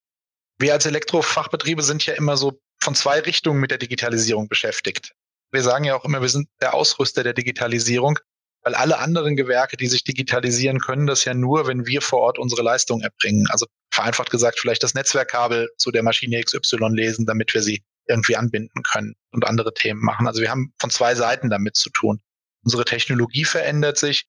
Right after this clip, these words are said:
dass Smart Home Themen sind, die nicht neu sind, aber immer größer werden, über vernetzte Anlagen,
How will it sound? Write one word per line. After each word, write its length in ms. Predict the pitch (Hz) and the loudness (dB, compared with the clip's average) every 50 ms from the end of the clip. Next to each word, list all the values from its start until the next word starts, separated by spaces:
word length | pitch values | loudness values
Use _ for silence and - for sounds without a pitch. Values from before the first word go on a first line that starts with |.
| _ _ _ _ _ _ | _ _ _ _ _ _
dass 160 | - 117 - | 0 0 2
Smart 280 | - 120 113 113 - - | 2 2 0 0 0 0
Home 200 | 131 135 156 156 | 0 2 2 2
Themen 380 | 151 - 139 131 127 131 135 131 | 2 0 -2 0 0 2 2 2
sind, 340 | 120 131 135 135 135 131 - _ _ _ _ _ _ | 2 2 2 2 0 0 -2 _ _ _ _ _ _
die 260 | - 123 120 123 139 131 | 0 2 2 2 0 0
nicht 200 | 127 117 - - | 0 0 0 2
neu 200 | 135 139 156 160 | 4 4 4 4
sind, 200 | 147 143 139 143 | 2 0 0 -2
aber 160 | 131 123 131 | -2 -2 -4
immer 360 | 135 135 - - 135 127 123 | -4 -4 -2 0 0 0 2
größer 360 | - 123 127 139 - 151 135 | 2 0 0 2 2 0 0
werden, 320 | 123 127 127 127 127 127 123 _ _ _ _ _ _ - | 0 2 0 0 0 -2 -6 _ _ _ _ _ _ -2
über 200 | - - 131 123 | 0 0 2 2
vernetzte 460 | - - - 117 117 - - - 123 | 0 0 0 -2 0 0 0 0 0
Anlagen, 640 | 110 131 139 139 135 127 127 127 127 127 127 123 131 | -2 0 0 0 0 0 0 0 0 0 0 -2 -2